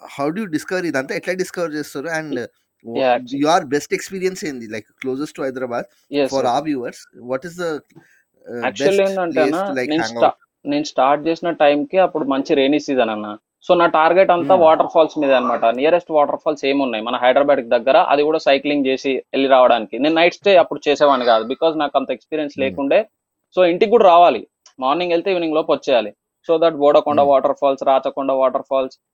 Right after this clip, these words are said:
Speaker 2: ఇట్లా వాళ్ళు వీళ్ళు చెప్తూ ఉంటే అప్పుడు మంచి హెవీ వాటర్, ఆ, rainy season అన్నమాట. So that నేను ఆ,
Speaker 1: Hmm.
Speaker 2: ఆ వాటర్ ఫాల్స్ ని explore చేయడం, YouTube లో upload చేయడం, మన community వాళ్ళకి చూపియడం. So that ఆ community మన cyclist కూడా వెళ్తారు కదా అని చెప్పి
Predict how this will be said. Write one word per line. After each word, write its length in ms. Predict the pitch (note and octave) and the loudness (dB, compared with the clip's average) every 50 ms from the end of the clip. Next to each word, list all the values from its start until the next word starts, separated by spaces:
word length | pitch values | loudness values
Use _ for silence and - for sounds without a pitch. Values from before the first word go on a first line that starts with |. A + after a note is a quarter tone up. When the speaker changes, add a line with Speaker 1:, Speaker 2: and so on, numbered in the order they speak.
| _ _ | _ _
Speaker 2:
ఇట్లా 280 | - C3+ D3 D#3 D3+ D3 | -12 -4 -2 2 4 6
వాళ్ళు 240 | C#3+ C#3 C#3+ D3 C#3+ | 6 6 6 4 2
వీళ్ళు 240 | D3 D#3 D3+ - D3+ | -2 -4 -4 -6 -8
చెప్తూ 240 | C3 - _ D#3 | -8 -8 _ -6
ఉంటే 400 | C#3+ C3+ B2 G#2 A2+ B2+ D3+ F#3+ - _ - | -6 -6 -4 -2 -2 -2 -2 -4 -8 _ -8
అప్పుడు 200 | B2+ - - - | -6 -4 -4 -6
మంచి 320 | - B2 C#3+ - - C3+ | -6 -10 -14 -8 -6 -6
హెవీ 300 | - C3+ D3 D3 E3 F#3 | -4 -4 -4 -2 0 0
వాటర్, 400 | E3+ D#3 D#3 D#3 - - - - | 2 4 2 2 2 0 -4 -2
ఆ, 300 | - D3 C#3+ C3+ C3 B2+ | 0 4 4 4 4 4
rainy 240 | B2 C3+ D3 D#3+ E3+ | 4 2 2 0 0
season 220 | - - C#3 C3 | -2 -2 -4 -4
అన్నమాట. 280 | B2 A2+ A2+ A2 G#2+ - _ _ _ _ _ _ _ _ _ G3 | -4 -6 -10 -14 -16 -20 _ _ _ _ _ _ _ _ _ -2
So 100 | F#3+ G#3 | 0 0
that 120 | A3 G#3+ | 0 0
నేను 160 | G#3 G3+ F#3+ | -2 -4 -4
ఆ, 100 | F3+ E3+ | -2 -2
Speaker 1:
Hmm. 300 | D#3+ C#3 C3 B2+ A#2 G2+ E2 - | -4 -4 -8 -8 -10 -10 -4 0
Speaker 2:
ఆ 40 | D#3+ | 2
వాటర్ 280 | E3 E3 E3+ E3+ - - | 4 6 4 4 2 0
ఫాల్స్ 280 | - F#3+ F#3+ - - | 2 0 0 0 0
ని 60 | F3+ | -4
explore 360 | D#3+ - - - F#3 F#3 F3+ F3 | -6 -6 -4 0 2 2 2 2
చేయడం, 280 | F3 E3+ E3+ G#3 A3 - _ _ _ _ _ C#3+ | 2 0 0 -2 -4 -10 _ _ _ _ _ -8
YouTube 260 | D#3+ D#3 F#3 F3+ F3+ | -6 -6 -4 -2 0
లో 60 | F3 | 0
upload 300 | E3 - F3+ F3 E3 D#3 | 0 0 -2 -4 -2 0
చేయడం, 300 | F3 E3+ E3+ G3 A3 - | 0 0 0 0 -2 -4
మన 140 | D#3+ E3+ E3 | -4 -4 -4
community 420 | D#3+ - D#3 D#3+ E3 E3+ E3+ D#3+ E3+ | -2 -2 -2 -2 -2 -4 -4 -4 -2
వాళ్ళకి 320 | E3 E3 F3 E3 C#3+ D3+ | 0 0 0 -2 -4 -8
చూపియడం. 360 | C#3 - C3+ B2 A2 A2 - - _ F3+ | -6 -4 -4 -4 -4 -4 -8 -8 _ -4
So 120 | F#3 F#3 | 2 2
that 180 | G3 G3 F#3+ F#3+ | 2 2 2 0
ఆ 60 | F3+ | 0
community 440 | F3 - D#3+ D#3+ E3+ F3 F3+ E3 F3+ | 0 0 -2 -2 -2 -4 -6 -6 -4
మన 160 | E3+ E3 E3 | -4 -4 -4
cyclist 460 | D#3 - D#3 D3 D3 - E3 D#3+ - | -2 -2 -2 -2 -2 -4 -6 -8 -6
కూడా 200 | - E3 E3 D#3+ | -6 -2 0 2
వెళ్తారు 300 | D3 C#3 C3+ - D#3 D3 | 2 0 2 2 2 4
కదా 200 | D3 D3 C#3+ C#3+ | 4 4 4 4
అని 180 | C#3 C3+ C3+ C3+ | 4 2 0 -2
చెప్పి 280 | C3 - - G#3 B3+ | -4 -2 -2 -2 -2